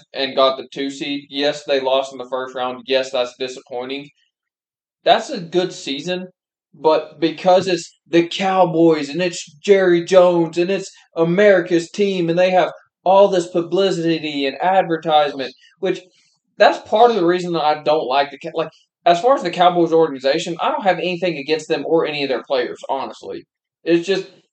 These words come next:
the fact that it's shoved down our throat all the time, and most of that is from Jerry Jones being a businessman. It's just like,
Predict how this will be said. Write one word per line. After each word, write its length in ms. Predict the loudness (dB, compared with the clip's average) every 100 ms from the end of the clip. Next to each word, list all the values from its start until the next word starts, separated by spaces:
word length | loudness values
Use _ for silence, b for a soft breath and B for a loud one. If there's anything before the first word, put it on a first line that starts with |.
| _
the 160 | 2 2
fact 340 | 4 2 2
that 160 | -2 -4
it's 120 | -4
shoved 720 | -6 -4 2 4 4 0 -4
down 340 | 2 4 4 2
our 240 | 0 -2 -6
throat 420 | -4 0 0 -2 _
all 500 | 2 6 8 6 6
the 220 | 2 -4 -6
time, 440 | -6 -2 -2 -2
and 160 | -6 0
most 280 | 2 2 2
of 40 |
that 220 | 2 2
is 200 | -2 -4
from 200 | -6 -8
Jerry 280 | -4 -2 0
Jones 280 | -2 -2 -4
being 240 | -6 -4 -4
a 140 | -4
businessman. 720 | -2 -4 -6 -12 -12 -12 -14 -18 _ b b
It's 200 | -8 -6 -6
just 240 | -10 -4
like, 280 | -2 -2 -4